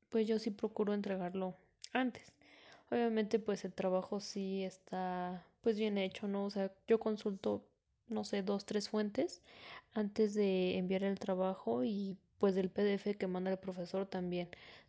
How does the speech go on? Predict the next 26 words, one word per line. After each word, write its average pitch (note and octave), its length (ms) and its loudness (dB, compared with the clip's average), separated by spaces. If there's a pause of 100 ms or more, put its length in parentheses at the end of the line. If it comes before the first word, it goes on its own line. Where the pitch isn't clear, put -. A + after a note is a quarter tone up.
tomo G#3+ 160 0
en G#3 120 2
cuenta G3+ 340 2
eso, G#3 260 0
pero, G#3+ 260 2
pues, G3+ 200 -2
me F#3 80 0
gusta F#3 260 -4
investigar F#3 680 -2 (680)
más G3 440 -2 (800)
para, G#3 360 4
pues, - 160 -4
hacer F#3+ 260 -2
mi G3 100 2
organizador F#3+ 840 4
o F3 320 4
mis F#3 440 -2
presentaciones G3+ 920 -2
o G3 80 -6
cualquier F#3+ 340 -2
tipo A3 280 -2
de F#3+ 120 0
cosa F#3+ 320 -4
que E3 320 -8 (500)
me G#3 160 0
han G#3 300 -2